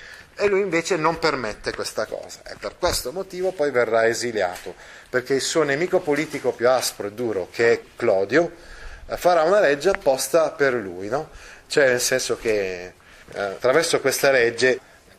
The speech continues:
comminava l'esilio e la confisca dei beni a chi avesse condannato a morte un cittadino romano senza l'appello al popolo. Si trattava proprio di una legge ad personam,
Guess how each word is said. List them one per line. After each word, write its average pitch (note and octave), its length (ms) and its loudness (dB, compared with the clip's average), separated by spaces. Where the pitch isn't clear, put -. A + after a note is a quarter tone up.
comminava D#3+ 680 4
l'esilio C3 560 4
e - 20 8
la A#2 140 4
confisca D3 500 2
dei C3 160 4
beni F#3+ 500 2
a C3 100 4
chi E3+ 160 2
avesse E3 320 4
condannato C#3+ 560 0
a C#3+ 40 4
morte F3 360 2
un C#3+ 100 2
cittadino D#3 560 2
romano E3 460 2
senza D3+ 420 2
l'appello C3+ 500 4
al C#3+ 140 0
popolo. E2 460 -6
Si - 160 -4
trattava E3+ 560 2
proprio D3+ 320 0
di C3 80 -6
una C3+ 200 2
legge B2+ 380 2
ad C3 220 0
personam, F#2 800 -2